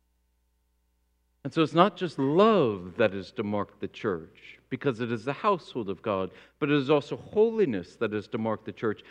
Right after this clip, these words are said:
because we are the living temple of God.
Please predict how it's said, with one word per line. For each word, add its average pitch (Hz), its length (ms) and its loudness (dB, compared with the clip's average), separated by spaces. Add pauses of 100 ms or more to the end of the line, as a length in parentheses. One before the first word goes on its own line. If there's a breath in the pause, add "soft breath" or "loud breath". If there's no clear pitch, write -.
(160 soft breath)
because 139 320 4
we 147 160 2
are 135 100 4
the 127 120 0
living 131 560 2 (460 soft breath)
temple 120 760 2
of 101 160 -8
God. 87 240 0